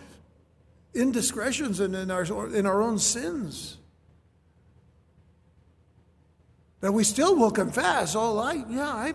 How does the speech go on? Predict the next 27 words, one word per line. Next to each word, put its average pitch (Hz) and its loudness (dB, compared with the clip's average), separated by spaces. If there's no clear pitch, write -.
I 233 -2
worship 220 -4
the 226 -6
Lord." 247 -8
But 196 -2
not 214 4
with 208 6
those 185 0
actions, 254 -6
not 214 4
with 214 4
those 196 0
thoughts, 277 -4
not 226 2
with 214 4
those 180 0
sins, 254 0
not 214 2
in 269 4
the 262 2
midst 196 0
of 175 -4
those, 175 -4
uh, - -10
uh, 107 -6
of 175 -6
those 175 -4